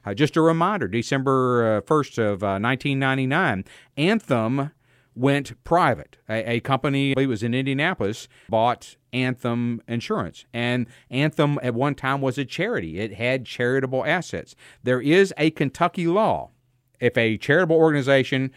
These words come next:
uh, it cannot be terminated or dissolved without transferring its assets to another charity operating with or as close as possible to the same charitable purpose.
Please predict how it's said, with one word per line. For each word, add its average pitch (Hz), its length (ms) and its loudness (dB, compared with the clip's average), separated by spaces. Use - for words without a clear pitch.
uh, 104 340 -4
it 120 180 -2
cannot 139 320 0
be 170 120 -2
terminated 120 640 0
or 127 80 0
dissolved 104 540 0
without 107 340 0
transferring 127 540 -2
its 131 160 -6
assets 101 480 -4
to 110 160 -2
another 107 300 -2
charity 101 460 -4
operating 117 560 2
with 127 280 0
or 120 160 2
as 110 100 -4
close 113 320 0
as - 100 -10
possible 98 520 -4
to 147 100 0
the 127 120 -2
same 117 280 0
charitable 107 440 -2
purpose. - 480 -6